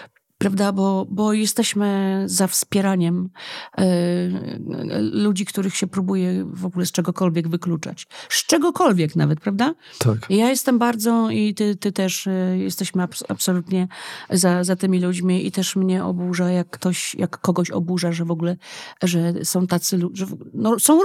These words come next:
Speaker 1: różni ludzie.
Speaker 2: To, to
Speaker 1: Kurde,
Speaker 2: znaczy,
Speaker 1: są
Speaker 2: zastanawiam się,
Speaker 1: różni
Speaker 2: gdzie
Speaker 1: ludzie
Speaker 2: tam
Speaker 1: na
Speaker 2: jest
Speaker 1: świecie.
Speaker 2: zagrożenie?
Speaker 1: Gdzie tam jest zagrożenie? Co to w ogóle? I jeszcze jedno mnie, mm, e,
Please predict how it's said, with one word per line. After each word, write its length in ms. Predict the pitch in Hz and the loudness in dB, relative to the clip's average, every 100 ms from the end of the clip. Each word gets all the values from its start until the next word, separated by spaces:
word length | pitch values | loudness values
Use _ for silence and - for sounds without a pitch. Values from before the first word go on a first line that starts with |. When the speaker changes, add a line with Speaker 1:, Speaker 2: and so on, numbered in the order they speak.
| 453 | 6
Speaker 1:
różni 240 | 202 170 | 4 0
ludzie. 280 | 160 165 170 - - | 0 -2 -4 -4 0
Speaker 2:
To, 100 | 127 | 0
to 60 | |
Speaker 1:
Kurde, 240 | - - 240 | 2 2 4
Speaker 2:
znaczy, 180 | 185 - | 4 4
Speaker 1:
są 120 | 302 | 4
Speaker 2:
zastanawiam 280 | 302 381 339 | 6 6 6
się, 80 | 330 | 6
Speaker 1:
różni 40 | |
Speaker 2:
gdzie 120 | 339 | 6
Speaker 1:
ludzie 140 | 370 - | 6 8
Speaker 2:
tam 20 | 196 | 8
Speaker 1:
na 60 | |
Speaker 2:
jest 120 | 202 165 | 8 8
Speaker 1:
świecie. 80 | |
Speaker 2:
zagrożenie? 580 | 202 185 202 160 110 90 87 | 6 6 6 6 4 2 0
Speaker 1:
Gdzie 140 | 269 | 2
tam 200 | 311 330 | 4 4
jest 120 | 311 | 4
zagrożenie? 600 | 285 269 285 240 165 160 | 2 2 2 2 0 -2
Co 160 | 175 254 | -2 0
to 120 | 330 | 0
w 40 | |
ogóle? 200 | 339 370 359 - - - - | 0 -2 -4 -8 -12 -2 2
I 80 | |
jeszcze 320 | 196 247 - 185 | 4 4 2 2
jedno 340 | 180 165 160 | 2 2 0
mnie, 380 | 170 170 175 180 - | 2 2 2 -2 -6
mm, 300 | 190 175 | -2 0
e, 40 | 190 | 0